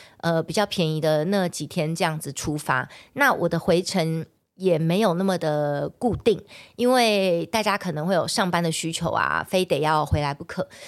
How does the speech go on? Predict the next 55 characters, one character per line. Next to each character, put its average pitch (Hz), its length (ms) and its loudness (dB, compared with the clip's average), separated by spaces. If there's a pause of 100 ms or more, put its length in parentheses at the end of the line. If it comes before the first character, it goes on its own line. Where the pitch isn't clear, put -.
(160)
那 226 160 2
我 180 120 2
就 220 80 0
会 240 100 4
觉 190 160 0
得， 165 560 2
以 196 140 -2
我 226 160 4
之 - 60 -6
前 196 220 2
自 175 120 -4
己 156 160 -6
个 214 140 4
人 160 160 2
出 - 160 -6
国 190 140 4
的 165 40 2
经 185 300 -2
验 202 200 0
哦， - 80 -14 (320)
我 180 80 -6
常 190 160 0
常 180 140 2
都 208 100 0
是 185 520 0 (240)
去 202 460 0
绕 196 180 4
了 170 80 2
一 175 60 0
圈， 175 320 -2
然 170 120 -2
后 196 120 2
觉 180 140 -2
得 165 80 2
说 170 460 -2
，“嗯， 226 500 -2
好， 208 280 -6 (280)
现 233 220 -4
在 202 440 2
看 208 180 -4
一 - 20 -4
下 190 100 0
机 180 140 -6
票、 175 220 0
哦， 160 100 2
有 170 140 4
点 165 180 0
贵。” 160 240 0
所 - 100 0
以 233 60 6
我 208 80 4
都 202 60 0
买 185 120 4
单 160 220 2
程 - 160 -6